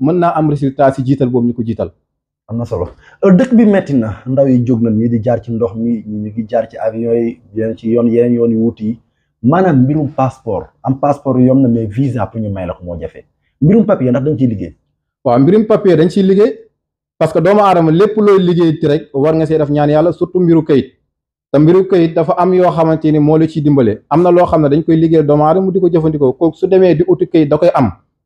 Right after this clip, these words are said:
Speaker 1: parce que alxuraan am na ci yu bari yoo xamante ni ñëw na ci, ci yu dox loolu. Nu ko demee, yu, yu demee ni say, euh, sayt Allah baana usran yusran, loolu dafay maye kayit. Wa yanqalibu ila ahli masron, yooyu yëpp dafay maye kayit, mais dafay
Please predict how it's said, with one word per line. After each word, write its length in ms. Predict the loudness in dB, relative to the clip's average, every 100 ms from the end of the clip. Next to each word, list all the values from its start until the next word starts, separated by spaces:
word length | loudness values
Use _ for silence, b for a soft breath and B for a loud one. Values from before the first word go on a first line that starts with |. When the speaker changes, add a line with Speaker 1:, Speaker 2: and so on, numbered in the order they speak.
| _
Speaker 1:
parce 160 | -4 0
que 60 | 0
alxuraan 460 | 2 2 2 2 0
am 160 | 0
na 80 | 0
ci 100 | 0
yu 140 | -2 0
bari 260 | 2 2
yoo 160 | 4 2
xamante 380 | 2 0 0 -2
ni 100 | 0
ñëw 180 | 0 0
na 80 | -2
ci, 180 | -6 -12 _ _
ci 100 | 0
yu 100 | 2
dox 160 | 4
loolu. 280 | 4 4 2 -4 _ _
Nu 120 | -4
ko 100 | 0
demee, 240 | 0 2 2
yu, 200 | 0 -2
yu 140 | 0 0
demee 300 | 2 2 4
ni 180 | 2 0 _
say, 180 | 0 2 4
euh, 320 | 4 4 2
sayt 220 | 2 0
Allah 380 | 2 2 2 2
baana 320 | 2 0 2
usran 160 | -2 -2 -2
yusran, 240 | -2 -2
loolu 220 | -2 -2
dafay 180 | -2 -4
maye 220 | -2 -2 0
kayit. 300 | 0 -2 _ _ _ _ _ _ _ _
Wa 140 | 2
yanqalibu 360 | 2 2 2 2 2
ila 160 | 2 2
ahli 220 | 2 2
masron, 380 | 2 2 0 2
yooyu 200 | 2 2
yëpp 120 | -2
dafay 200 | 0 0
maye 200 | 0 -2
kayit, 200 | -2 -2
mais 220 | 0 0
dafay 320 | 0 0 2